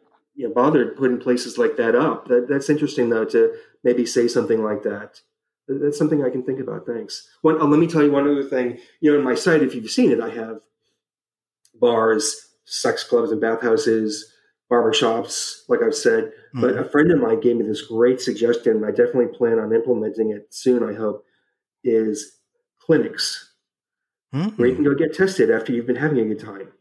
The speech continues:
Speaker 2: Mm-hmm.
Speaker 1: So I thought that, what a great <laughs> resource.
Speaker 2: Yes,
Speaker 1: Uh,
Speaker 2: absolutely.
Speaker 1: yeah. So I thought, wow, what, you know, it's something I'd never thought of 'cause I'm looking to places to go and have fun, but that, it's perfect. So that's a thing where I'm gonna,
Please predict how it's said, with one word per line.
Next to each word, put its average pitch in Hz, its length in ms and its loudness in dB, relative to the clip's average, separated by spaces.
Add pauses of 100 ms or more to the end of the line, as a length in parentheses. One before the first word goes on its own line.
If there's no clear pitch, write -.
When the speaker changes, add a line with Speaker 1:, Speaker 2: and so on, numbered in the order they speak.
(380)
Speaker 2:
Mm-hmm. 123 240 -4
Speaker 1:
So 240 80 4
I - 20 2
thought 175 140 0
that, 151 220 -4
what 185 120 0
a 240 60 2
great 151 280 2
<laughs> - 0 -
resource. - 920 -2 (420)
Speaker 2:
Yes, 185 300 0 (180)
Speaker 1:
Uh, - 40 -4
Speaker 2:
absolutely. 127 720 -2 (340)
Speaker 1:
yeah. 175 240 2
So - 140 -8
I - 20 -6
thought, 147 120 -10
wow, - 360 -2
what, 196 140 0 (320)
you 180 140 4
know, 139 60 4
it's - 640 -10 (160)
something 185 320 0
I'd 120 200 0
never 190 360 0
thought 165 200 0
of 185 180 0
'cause 156 140 0
I'm 139 160 4
looking 147 260 2
to 123 60 2
places 127 380 -2
to 151 40 -10
go 120 120 2
and 110 100 -2
have 113 200 -10
fun, 147 300 0
but - 180 -8 (380)
that, - 200 -4
it's - 120 -6
perfect. - 520 -2
So 113 500 0
that's - 500 -2
a 123 60 -10
thing 117 320 0
where 117 100 -4
I'm 117 60 -2
gonna, 117 300 0